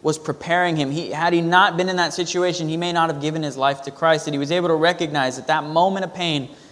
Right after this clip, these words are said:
is worth a lifetime of glory, or, or a moment of pain is worth a lifetime in eternity with he-, in heaven with God, right? Another quote says, "Fear is the glue that keeps you stuck, but faith is the solvent that sets you free."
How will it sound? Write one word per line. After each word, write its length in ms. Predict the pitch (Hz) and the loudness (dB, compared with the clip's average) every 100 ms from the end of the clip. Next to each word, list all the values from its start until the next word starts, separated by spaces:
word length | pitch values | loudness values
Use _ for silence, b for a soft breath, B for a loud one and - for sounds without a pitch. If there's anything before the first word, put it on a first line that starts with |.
| B | B
is 140 | 135 131 | -6 0
worth 300 | 165 175 170 | 4 4 2
a 60 | |
lifetime 520 | 143 147 151 151 147 | 6 6 6 2 -2
of 120 | 139 135 | -2 0
glory, 260 | 151 139 | 4 4
or, 240 | 120 - - - | 4 0 -6 -8
or 140 | 160 | -4
a 40 | 165 | 0
moment 300 | 165 202 196 | 2 0 -2
of 80 | - | -6
pain 200 | 185 180 | -6 -6
is 120 | 143 | -2
worth 200 | 165 160 | 0 0
a 40 | |
lifetime 580 | 135 156 160 - 156 143 | 2 2 2 -2 -6 -6
in 100 | 131 | -6
eternity 480 | 127 - 160 143 120 | -8 -8 -8 -6 -6
with 140 | 120 | -8
he-, 260 | 143 147 139 | -6 -6 -8
in 60 | |
heaven 320 | 131 151 139 120 | -6 -6 -6 -8
with 140 | 120 | -6
God, 240 | 143 123 | -4 -2
right? 240 | 117 139 151 - - b b b b _ - - _ - | -2 -6 -6 -16 -20 b b b b _ -20 -20 _ -2
Another 260 | 147 175 180 | 4 4 4
quote 320 | 180 175 165 | 6 6 6
says, 240 | 165 147 | 0 0
"Fear 340 | - 185 185 190 | -2 4 6 6
is 200 | 170 143 | 4 0
the 80 | |
glue 320 | 147 156 170 170 | -2 2 4 4
that 180 | 147 | 2
keeps 320 | - 170 - 170 | 0 -8 -6 -8
you 80 | |
stuck, 560 | 151 - 160 151 - - | -8 -4 4 4 2 -4
but 260 | - - - | -6 -4 2
faith 340 | 175 180 170 | 4 4 0
is 120 | 139 | -4
the 80 | 127 | -6
solvent 480 | - 156 151 139 117 | 0 4 4 2 -2
that 160 | 113 | -6
sets 300 | - 127 - | -6 -10 -8
you 80 | 131 | -12
free." 380 | 127 143 123 110 | -10 -8 -8 -8